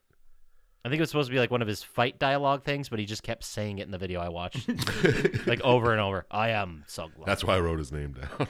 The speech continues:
Speaker 2: was like, "All right,
Speaker 1: "I
Speaker 2: already."
Speaker 1: am
Speaker 2: Got
Speaker 1: Sung
Speaker 2: it.
Speaker 1: Lung." It's like, "Got it. Thank you." And then, uh,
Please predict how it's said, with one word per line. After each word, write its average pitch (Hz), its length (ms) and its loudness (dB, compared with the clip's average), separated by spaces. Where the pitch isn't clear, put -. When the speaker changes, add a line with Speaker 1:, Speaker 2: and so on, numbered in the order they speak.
Speaker 2:
was - 180 -6
like, 117 140 -16
"All 101 60 0
right, 123 200 4
Speaker 1:
"I - 20 4
Speaker 2:
already." - 0 -
Speaker 1:
am 82 280 -10
Speaker 2:
Got 90 180 -2
Speaker 1:
Sung 80 120 -6
Speaker 2:
it. 80 40 -6
Speaker 1:
Lung." 78 260 -12
It's - 80 -12
like, 135 160 -8
"Got 175 200 0
it. - 140 -8
Thank 143 220 -8
you." 92 120 -8
And 143 120 4
then, 160 200 8
uh, 139 240 6